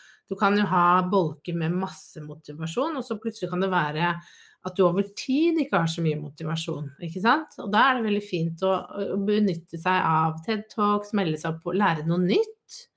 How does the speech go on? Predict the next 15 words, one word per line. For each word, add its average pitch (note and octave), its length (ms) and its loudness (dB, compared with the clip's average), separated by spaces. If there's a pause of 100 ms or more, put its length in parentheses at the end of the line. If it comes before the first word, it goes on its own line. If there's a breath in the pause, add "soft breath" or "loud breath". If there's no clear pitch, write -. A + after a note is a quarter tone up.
(420 soft breath)
noe G#3 120 2
man F#3+ 240 4
mestrer, G#3+ 800 -2 (600 soft breath)
eh, F3 180 2
høre D#3+ 320 4
på F3 160 2 (240)
podcaster, F#3+ 880 -2
sånne D#3+ 480 -4
type D#3 260 -10
ting. E4 280 0 (640 loud breath)
Eh, A3 280 4
og D4+ 240 2
også - 320 -4
kanskje E3+ 500 2 (720 soft breath)
innse D#3+ 540 0